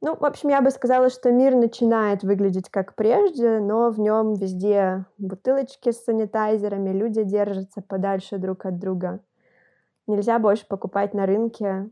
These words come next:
еду, э, в свою тару, чем я раньше любила заниматься. Ну и машинки вот эти, да, к-, какой-то такой рассказ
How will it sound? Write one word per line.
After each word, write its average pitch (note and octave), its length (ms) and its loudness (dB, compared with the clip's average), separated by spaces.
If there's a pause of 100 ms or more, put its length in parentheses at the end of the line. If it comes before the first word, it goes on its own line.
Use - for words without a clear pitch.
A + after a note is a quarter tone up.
(120)
еду, G3 600 -2 (160)
э, G3+ 60 -10 (1000)
в - 60 -20
свою F#3+ 360 -4
тару, G3 460 -6 (300)
чем A3+ 200 -6
я A3 100 -4
раньше A#3+ 360 -4
любила G#3+ 340 -4
заниматься. G#3+ 600 -6 (680)
Ну A3 100 0
и B3 80 6
машинки G#3+ 520 -2
вот F#3 240 -4
эти, F#3+ 320 -6
да, F#3+ 320 -6
к-, - 100 -20 (100)
какой-то A3 480 -2
такой G3 500 -2 (580)
рассказ A3 600 -2